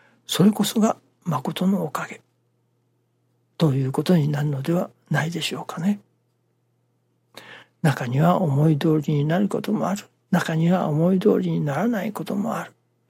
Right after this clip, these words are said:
しかし、それが一切が神様のおかげだということが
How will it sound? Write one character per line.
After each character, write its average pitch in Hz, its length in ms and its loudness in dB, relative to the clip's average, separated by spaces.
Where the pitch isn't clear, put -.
し - 140 -4
か 208 100 2
し、 - 140 -4
そ - 160 2
れ 220 120 8
が 214 200 4
一 220 120 0
切 170 360 -2
が - 220 -12
神 170 200 -2
様 147 300 -2
の 165 160 0
お 143 60 -6
か 190 160 -4
げ 220 100 -4
だ 175 140 -6
と - 120 -14
い 170 100 8
う 160 100 6
こ 147 120 -4
と 151 120 -4
が 165 180 -4